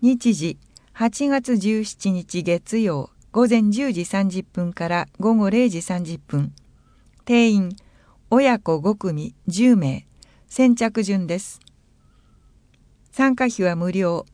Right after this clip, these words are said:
申し込みは当日直接会場へ。絞り染めのTシャツを作ろう。染め上がりのサプライズをお楽しみに。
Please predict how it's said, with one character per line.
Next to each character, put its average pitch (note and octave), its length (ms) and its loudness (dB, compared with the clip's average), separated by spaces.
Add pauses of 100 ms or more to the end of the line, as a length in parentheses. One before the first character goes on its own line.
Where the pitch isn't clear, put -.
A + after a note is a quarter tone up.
申 A#3+ 200 6
し A#3+ 80 -4
込 A#3 160 2
み A3+ 120 4
は G#3 120 0
当 A3+ 180 -2
日 G#3 440 -2 (120)
直 A3 160 -2
接 - 340 -4
会 A3 240 -2
場 F#3+ 280 0
へ。 E3+ 160 -6 (1900)
絞 A3 360 0
り C#4+ 140 -4
染 B3 140 2
め A#3 160 4
の A3 160 0
T B3 260 0
シ A#3+ 100 -6
ャ B3 120 0
ツ G#3+ 180 -2
を G3+ 160 0
作 F#3 300 -4
ろ E3+ 280 -4
う。 - 60 -20 (800)
染 G3 320 2
め B3+ 80 6
上 B3+ 80 4
が A#3+ 100 4
り A3+ 140 4
の G#3+ 120 0
サ G#3+ 200 -4
プ B3+ 120 -2
ラ D4 140 0
イ C4 60 0
ズ G#3+ 180 -2
を G#3 160 0
お - 80 -2
楽 F3+ 300 0
し F3 180 -6
み D3+ 100 -4
に。 D3+ 220 -6